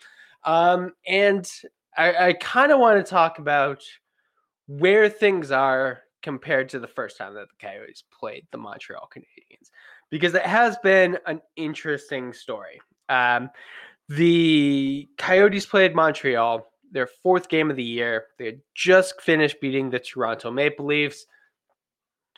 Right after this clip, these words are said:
Chef's kiss, love that game. Uh, love the Coyotes just taking it to Toronto. But Montreal had a bit, uh, of hope going into it.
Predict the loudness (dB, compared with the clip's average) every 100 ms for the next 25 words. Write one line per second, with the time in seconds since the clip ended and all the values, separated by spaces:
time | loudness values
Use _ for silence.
0 | _ -2 -2 -2 2 2 2 -6 -10 -6
1 | 2 4 4 4 2 2 2 0 2 -2
2 | -8 -20 -20 -14 -6 -4 -2 -4 -6 -6
3 | 0 0 0 -4 -2 0 0 -4 -8 -14
4 | -12 -6 -6 -4 -8 -8 -6 -4 -4 -6
5 | -4 -4 -2 -2 -2 -4 -16 -20 _ _
6 | 2 2 0 -12 _ _ _ _ _ _
7 | 0 2 2 -2 -2 2 2 2 2 0
8 | -2 0 4 4 0 0 4 6 6 4
9 | 2 2 2 2 -4 -2 0 0 -2 -4
10 | -4 -10 -16 -14 -16 -16